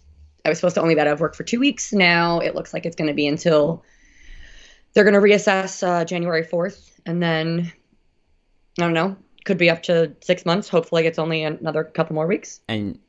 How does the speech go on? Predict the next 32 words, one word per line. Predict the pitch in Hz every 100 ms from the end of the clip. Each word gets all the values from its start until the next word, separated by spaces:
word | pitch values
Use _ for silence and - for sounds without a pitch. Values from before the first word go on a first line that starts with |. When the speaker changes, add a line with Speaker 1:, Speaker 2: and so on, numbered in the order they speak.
| _
Speaker 2:
are | -
you, | 98 101
Speaker 1:
So, | - -
Speaker 2:
you're | 104 98
Speaker 1:
um, |
Speaker 2:
unable | 104 98 90 92
to | -
work | 92 90 90 92 - - - -
at | 90
the |
moment? | 95 98 123 - _ _ _ _ _ _ _ _ _ _ -
Speaker 1:
I | 196
am | 233 240
unable | 214 214 214
to | 214 214 208
walk | 175 185 185
up | 208
and | 190
down | 185 185
my | 175
own | 170 170
stairs, | - 226 175
and | 156
I |
live | 175
on | 170
a | 160
second | - 175 170
floor. | 180 165 170 -
<laughs> | - -
So | - 196
my | 180 180 175 175 175